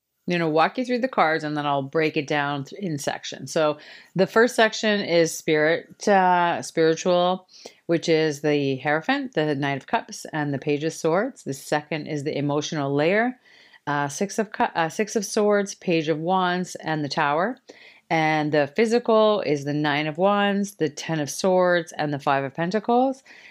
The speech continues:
And the gro-, uh, opportunity and growth is the Nine of Swords, the Eight of Pentacles, and the Three of Cups. The reason I, I'm going to do it this way is 'cause it's a lot easier for me when I'm rolling it out to just,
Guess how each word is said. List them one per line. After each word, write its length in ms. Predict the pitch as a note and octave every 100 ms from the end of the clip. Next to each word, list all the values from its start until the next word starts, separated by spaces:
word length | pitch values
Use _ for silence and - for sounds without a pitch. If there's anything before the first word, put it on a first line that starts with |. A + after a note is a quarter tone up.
| -
And 200 | F3 F#3
the 60 | G3
gro-, 260 | G#3+ G#3+
uh, 140 | - E3+ -
opportunity 680 | G#3+ A#3+ A#3+ A#3+ A3 A3 A3
and 240 | E3+ E3
growth 460 | D#3 D#3 D#3 G3 B3+
is 180 | - D3
the 100 | D3+
Nine 280 | D3+ D3+ D#3+
of 100 | A3
Swords, 500 | - G3+ G3 G3 -
the 260 | - D#3 - -
Eight 160 | E3
of 120 | E3
Pentacles, 640 | - D#3+ D3 - D#3 D3+ D3
and 280 | - D#3 D3
the 40 |
Three 220 | C#3+ D3+ C3+
of 140 | -
Cups. 340 | - - - - - - -
The 100 | -
reason 260 | G3 A#3+ C#4+
I, 220 | C#4+ B3 -
I'm 240 | F3+ E3
going 320 | E3 D#3 E3 E3
to 120 | E3
do 160 | D3
it 100 | D#3+
this 160 | G3 G#3+
way 140 | G#3
is 120 | F#3 -
'cause 180 | E3
it's 180 | D3 C#3
a 60 | C#3+
lot 300 | D3+ D3+ -
easier 480 | D#3+ D#3 D#3+ D#3 C#3+
for 160 | -
me 220 | D3+ E3+
when 160 | E3+ D3+
I'm 140 | D3
rolling 340 | D3 D3+ D3+ D3
it 80 | D#3+
out 220 | E3+ D3+
to 120 | D3+
just, 300 | D3+ D3 -